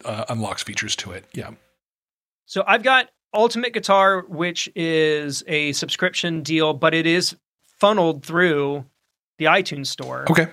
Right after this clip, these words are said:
Speaker 2: So I think that would count towards that. Um, I also use OnSong for certain gigs, and that's, like, twenty, thirty bucks. So if you give somebody a fifty dollar iTunes or Android store gift card, like,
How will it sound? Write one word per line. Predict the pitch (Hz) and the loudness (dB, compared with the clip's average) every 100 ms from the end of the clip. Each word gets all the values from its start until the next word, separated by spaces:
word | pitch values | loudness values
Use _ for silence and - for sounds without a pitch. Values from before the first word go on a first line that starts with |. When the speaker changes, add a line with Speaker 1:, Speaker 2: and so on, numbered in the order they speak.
| - | -8
Speaker 2:
So | - 147 143 | -4 -2 -2
I | 147 | -4
think | 143 190 | -4 2
that | 170 | 2
would | 156 143 | 2 -2
count | 156 151 | -2 -2
towards | - 147 139 | -2 -6 -2
that. | 143 143 - - _ | -2 -2 -6 -20 _
Um, | 156 156 | 0 2
I | 156 | 2
also | 170 170 180 | 4 4 4
use | 170 147 | 0 0
OnSong | 165 160 175 175 175 | 0 -2 2 0 2
for | 190 | -2
certain | - 185 185 185 185 | -2 -2 -2 -6 -8
gigs, | 147 180 196 196 | -4 -2 -2 -2
and | 156 | -2
that's, | 156 190 | 0 0
like, | 170 | -2
twenty, | - 170 165 | -4 -6 -4
thirty | 165 160 | -4 -4
bucks. | 147 156 196 - - _ _ _ _ _ _ | 0 0 -2 -8 -10 _ _ _ _ _ _
So | - 208 196 | 2 6 6
if | 185 - | 4 -2
you | 202 | 0
give | 226 254 | 2 2
somebody | 240 233 220 | 4 4 4
a | |
fifty | 190 208 208 | 4 0 2
dollar | 196 190 190 196 185 - _ _ _ 170 | 4 6 6 6 2 -2 _ _ _ 0
iTunes | 175 - 175 175 151 | 2 0 0 0 0
or | 151 | 0
Android | 151 156 156 156 | 2 2 2 0
store | - 156 | 0 0
gift | 151 151 | 0 0
card, | 160 156 151 | 4 4 4
like, | 139 131 | 0 0